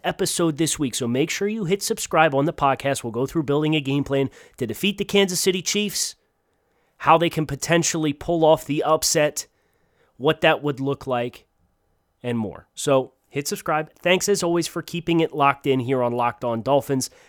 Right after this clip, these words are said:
As always, I'm so thankful for all of your listenership, those of you who are reaching out, extending best wishes as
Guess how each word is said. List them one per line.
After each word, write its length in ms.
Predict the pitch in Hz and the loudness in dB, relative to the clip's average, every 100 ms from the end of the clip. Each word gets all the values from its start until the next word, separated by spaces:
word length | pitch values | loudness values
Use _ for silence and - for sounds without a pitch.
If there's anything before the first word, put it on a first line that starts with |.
| _ | _
As 200 | 135 135 | -6 -4
always, 260 | 131 127 113 | -2 -4 -4
I'm 140 | 117 | -6
so 180 | 113 151 | -4 -4
thankful 380 | 143 156 147 139 | 0 0 0 -4
for 160 | - 120 | -8 -8
all 240 | 131 139 | -2 0
of 120 | 123 | -2
your 140 | 110 107 | -4 -4
listenership, 720 | 139 185 - 185 - 180 170 - - _ | 0 0 0 -4 -2 0 -2 -4 -20 _
those 220 | 139 143 | 0 0
of 80 | 127 | -2
you 140 | 131 117 | -6 -6
who 60 | |
are 120 | 117 | -4
reaching 320 | 113 139 139 131 | -4 -4 -2 -2
out, 140 | 123 | -2
extending 420 | 117 - 113 107 | -4 -6 -6 -8
best 280 | 104 107 - | -8 -8 -6
wishes 400 | 160 - 165 123 | -6 -2 -2 -2
as 180 | 113 | -6